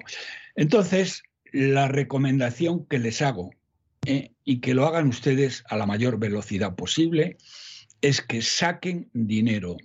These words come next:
del banco, los que lo tengan, porque hay muchos que me dicen, "Si es que no tenemos dinero en el banco". Bueno,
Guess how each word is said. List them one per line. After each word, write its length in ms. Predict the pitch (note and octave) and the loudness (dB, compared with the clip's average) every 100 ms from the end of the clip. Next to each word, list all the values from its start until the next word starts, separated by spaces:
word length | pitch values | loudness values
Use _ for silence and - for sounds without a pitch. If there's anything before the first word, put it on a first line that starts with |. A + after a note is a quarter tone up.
| - | -6
del 280 | G#2+ F#2+ G#2+ | -2 2 2
banco, 480 | F3+ F3+ F#3 E3+ - | 2 2 -4 -8 -6
los 240 | G2+ F#2 | -4 -4
que 120 | - G2 | -4 -4
lo 100 | G#2 | 0
tengan, 380 | - E3+ A2+ | 2 2 0
porque 220 | G#2 G2+ C#3+ | -2 -2 0
hay 80 | |
muchos 380 | D#3 E3+ E3+ D3+ | 2 0 -2 -2
que 120 | - | 0
me 140 | B2+ B2+ | 2 2
dicen, 340 | D3 C#3 C3 - - | 2 0 -2 -4 -10
"Si 140 | - | -2
es 80 | E3+ | 0
que 140 | F#3+ F#3+ | 2 2
no 120 | F#3+ | 2
tenemos 380 | E3+ D#3+ C3+ A#2 | 2 2 2 2
dinero 320 | B2+ A#2 A2+ | 0 0 0
en 80 | G#2+ | 0
el 80 | |
banco". 400 | C#3 F#3 C3 A2 - | 2 2 0 -4 -4
Bueno, 280 | B2 D3 | -2 -2